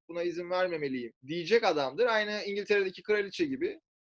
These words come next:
ya da şu an hala Avrupa'daki bütün demokrasilerin krallık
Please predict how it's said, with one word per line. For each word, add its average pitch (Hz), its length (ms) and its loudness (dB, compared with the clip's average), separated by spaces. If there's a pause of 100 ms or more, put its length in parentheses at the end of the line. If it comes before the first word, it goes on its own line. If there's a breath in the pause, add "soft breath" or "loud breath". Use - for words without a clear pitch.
(120)
ya 170 140 4
da 185 80 0
şu 202 160 0
an 196 100 4
hala 196 400 6
Avrupa'daki 185 720 2
bütün 202 260 -8
demokrasilerin 180 880 0
krallık 180 680 2